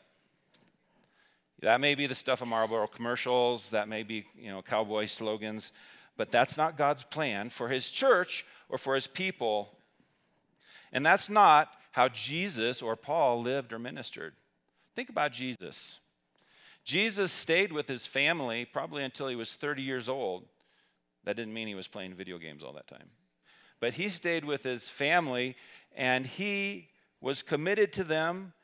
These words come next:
and lived in interdependence with them. Then when he left that, he took on twelve disciples and lived in community. Or how about Paul? We like to kind of think of Paul as this really independent guy that,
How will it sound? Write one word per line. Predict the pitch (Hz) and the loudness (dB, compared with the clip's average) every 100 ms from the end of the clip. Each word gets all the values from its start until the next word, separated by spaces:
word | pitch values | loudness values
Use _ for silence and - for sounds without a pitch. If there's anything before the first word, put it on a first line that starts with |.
| _ | _
and | 127 139 | -4 0
lived | 156 185 151 | 2 2 0
in | 151 143 | -6 -4
interdependence | 160 175 147 - 170 170 160 | -4 -4 -4 -4 -4 -4 -4
with | 127 - | -8 -4
them. | 120 131 | -4 0
Then | 226 285 | -2 -2
when | 247 208 | -2 0
he | 190 | 4
left | 196 226 185 | 6 4 2
that, | 156 165 | 2 2
he | 180 | -6
took | - 202 - - _ - 156 | -4 -6 -6 -20 _ -8 2
on | 170 | 2
twelve | - 180 170 165 | 2 4 4 2
disciples | 160 160 175 147 127 | 0 2 2 0 -4
and | 110 139 | -2 0
lived | 143 185 196 165 - - | 2 4 4 0 -10 -6
in | 143 | -6
community. | - 175 160 170 175 135 101 - _ _ _ _ _ _ _ _ - - | -6 -8 -6 -6 -6 -8 -12 -14 _ _ _ _ _ _ _ _ -14 0
Or | 165 | 6
how | 185 | 8
about | 175 160 - | 10 10 8
Paul? | 160 147 120 | 4 6 6
We | 147 | 6
like | 160 185 | 4 4
to | 180 | -4
kind | - 147 | -4 -4
of | 131 | -4
think | 147 135 | -8 -8
of | 110 - | -8 2
Paul | 135 131 | 6 6
as | 117 104 | 4 -4
this | 101 - | -8 -6
really | 123 113 - - - - | -4 -4 -6 -18 -16 -6
independent | 131 117 - 123 113 104 - _ - _ 101 | -4 -4 -6 -6 -4 -6 -8 _ -20 _ -2
guy | 110 110 107 | 4 6 4
that, | 101 92 | 2 -2